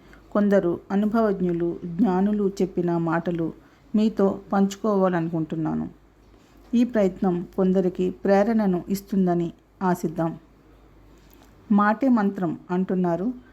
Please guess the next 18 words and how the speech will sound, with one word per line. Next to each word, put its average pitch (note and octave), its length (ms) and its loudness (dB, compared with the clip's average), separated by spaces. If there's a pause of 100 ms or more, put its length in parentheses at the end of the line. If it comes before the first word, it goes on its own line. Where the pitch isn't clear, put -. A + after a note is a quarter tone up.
(240)
చంద్రప్రతాప్ G3 680 0
కంతెట్టి E3+ 400 0
గారు. D3+ 500 -4 (520)
అదేంటో F#3 360 0
చూద్దామా? F3 520 -2 (580)
ఎంత A#3 300 2
గొప్ప B3 360 0
స్థానంలో A3+ 760 0
ఉన్నవారమైనా, F3 920 -2 (800)
ఎదుటివారిని G#3+ 840 0 (140)
ఆదరించే A3+ 760 -2
మంచివాళ్ళమే A3+ 840 0
అయినా, F3 360 0 (640)
మన A3+ 180 2
మాట A3 440 -2
తీరు F#3 360 2 (220)
సరిగా G#3 320 2
లేకపోతే F#3+ 800 0